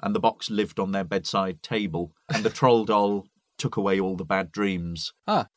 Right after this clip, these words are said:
Speaker 1: uh, and was a relic. I also got taught how to,
Speaker 2: How does that
Speaker 1: um,
Speaker 2: make it a relic?
Speaker 1: how to wait.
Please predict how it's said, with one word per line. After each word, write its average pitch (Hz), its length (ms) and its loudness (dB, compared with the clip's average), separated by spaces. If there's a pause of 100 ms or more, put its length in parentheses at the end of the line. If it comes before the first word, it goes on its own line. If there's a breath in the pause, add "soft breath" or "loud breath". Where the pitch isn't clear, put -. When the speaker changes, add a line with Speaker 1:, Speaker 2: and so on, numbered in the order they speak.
(140)
Speaker 1:
uh, 92 340 0
and 95 100 -4
was 95 120 -4
a 98 60 -2
relic. 92 500 0
I 127 100 2
also 131 180 -2
got 107 160 -4
taught - 340 0
how 104 120 0
to, 101 340 0 (160)
Speaker 2:
How - 80 -2
does 98 120 6
that - 40 -2
Speaker 1:
um, - 60 -4
Speaker 2:
make 175 140 -4
it 160 80 -4
a 160 40 -6
relic? 151 200 -2
Speaker 1:
how 120 120 4
to 123 120 -2
wait. 104 420 -2